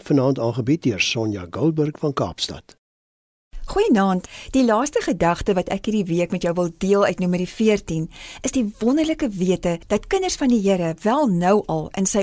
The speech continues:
Speaker 2: oorwinning kan leef, al is ons nog op hierdie aarde waar ons omring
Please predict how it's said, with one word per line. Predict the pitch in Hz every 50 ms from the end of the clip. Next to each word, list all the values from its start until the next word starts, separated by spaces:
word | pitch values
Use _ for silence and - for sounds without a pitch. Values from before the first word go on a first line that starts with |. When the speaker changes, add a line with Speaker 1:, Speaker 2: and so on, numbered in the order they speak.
| -
Speaker 2:
oorwinning | - 196 175 180 170 170 175 175
kan | - - 180 165 160
leef, | 160 165 160 160 160 160 - - - - - - - - -
al | 247 269 - - - 320
is | - - -
ons | 254 233 -
nog | 185 175 180 175 -
op | 180 -
hierdie | 170 170 180 - -
aarde | 175 165 165 165 - 170 165 180
waar | 170 175 180
ons | 180 170 -
omring | - 180 165 160 160 196 240 262 262